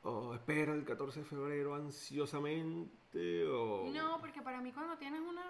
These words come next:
Speaker 2: cuando estás en una relación, por lo menos yo particularmente que estoy en una relación, para mí tiene que ser, o sea, cada semana es un catorce de febrero, o sea, no, no estoy esperando el catorce de febrero para ir a cenar con esa persona, o para darle un presente, o para pasar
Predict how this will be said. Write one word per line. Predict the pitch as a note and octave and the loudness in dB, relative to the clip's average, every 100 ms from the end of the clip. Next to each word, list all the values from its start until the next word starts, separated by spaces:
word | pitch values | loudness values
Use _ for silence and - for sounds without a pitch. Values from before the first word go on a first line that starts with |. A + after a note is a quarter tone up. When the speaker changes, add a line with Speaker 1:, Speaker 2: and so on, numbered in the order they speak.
| F4+ - | -10 -8
Speaker 2:
cuando | C4 B3+ A#3+ | -6 -4 -6
estás | G#3+ A#3+ C#4+ | -4 -4 -2
en | |
una | D#4 E4+ | -4 -6
relación, | E4 A#3 A3 C4 | -4 -6 -6 -10
por | B3 G#3 | -8 -10
lo | |
menos | G3+ G3 G3 | -10 -10 -6
yo | A3 | -6
particularmente | A3 C4+ A#3 G#3 G#3+ G#3+ F#3+ | -6 -8 -6 -6 -4 -6 -8
que | F#3 | -10
estoy | G3+ | -8
en | A3 | -8
una | B3+ C#4+ | -6 -4
relación, | A#3+ G#3 B3+ D4+ - - - - - - | -6 -6 -8 -10 -12 -20 -20 -20 -20 -6
para | G#3 G3 | -2 0
mí | F#3 | -2
tiene | F#3 A#3+ | -4 -6
que | B3+ | -6
ser, | G#3 G#3+ | -6 -6
o | C4 C#4+ A3 - - - - - - | -6 -10 -12 -14 -20 -20 -20 -20 -14
sea, | G#3 F#3 - | -8 -8 2
cada | F#3+ F#3+ A3+ B3+ | 4 6 4 4
semana | B3+ G#3+ G3+ A3+ C#4 B3 | 0 2 2 2 0 0
es | G3+ | -2
un | G#3 | -2
catorce | A3 A#3 A3 A#3 | -4 -4 -6 -6
de | A3 | -6
febrero, | G3+ F#3 | -6 -6
o | |
sea, | F#3+ F3 E3 - - | -6 -6 -6 -10 -12
no, | G3 F#3+ - | -12 -12 -6
no | G#3+ | -6
estoy | G#3 A3 | -2 -2
esperando | A3 A3 A3 | -2 -4 -4
el | |
catorce | B3 G#3+ G3 B3 | -6 -8 -8 -8
de | |
febrero | A#3 A#3 A#3+ | -4 -6 -2
para | G#3+ F#3+ | -4 -4
ir | |
a | G3 | -6
cenar | A3 G3 F#3+ C#4+ | -8 -6 -4 -4
con | C4+ | -4
esa | B3 C4 | -4 -6
persona, | C4+ B3 G#3+ G#3 - | -6 -6 -6 -4 -4
o | A3 | -2
para | G#3 G3 | -2 -2
darle | F#3 F#3 G#3+ A#3 A#3+ - - - | -4 -6 -6 -6 -8 -12 -20 -8
un | A3+ | -6
presente, | A3+ A#3 A#3 A#3 A3+ B3 - | -2 -4 -2 -4 -2 -6 -2
o | A3+ | -2
para | G#3 G3 | 0 -2
pasar | F#3+ F#3+ F#3+ F#3+ | -4 -6 -6 -6